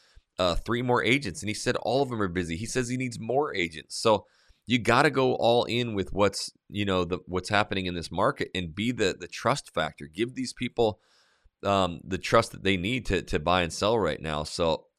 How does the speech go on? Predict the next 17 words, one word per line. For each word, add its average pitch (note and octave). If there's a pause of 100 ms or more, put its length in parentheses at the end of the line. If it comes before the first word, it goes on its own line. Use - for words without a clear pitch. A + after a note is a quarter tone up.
that's G#2+
my G#2+
big G2+
thing F2+
is E2+
you F#2
gotta G2
double E2+
down E2
in F#2+
your F#2+
content, G2+
start D#2+
doing E2
more F2
videos, G2
start -